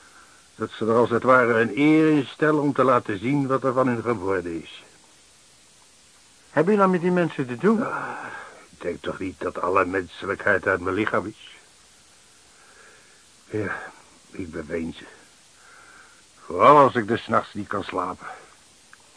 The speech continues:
Speaker 2: Later hoorde ik vertellen dat hij zeer ongelukkig aan zijn einde is gekomen.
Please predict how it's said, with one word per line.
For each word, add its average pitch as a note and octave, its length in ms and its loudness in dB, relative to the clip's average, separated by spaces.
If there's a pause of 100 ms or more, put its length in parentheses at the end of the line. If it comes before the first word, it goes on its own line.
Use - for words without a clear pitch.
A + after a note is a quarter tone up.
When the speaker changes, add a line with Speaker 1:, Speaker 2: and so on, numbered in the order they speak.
(1800)
Speaker 2:
Later D#3 320 6
hoorde E3 200 4
ik D#3 100 2
vertellen E3 480 2 (680)
dat A#2+ 160 -4
hij A2+ 180 -2
zeer D3 260 -2
ongelukkig C#3+ 520 -4
aan B2+ 140 -2
zijn B2 140 -6
einde A2 260 -4
is F2+ 120 -8
gekomen. F2 440 -8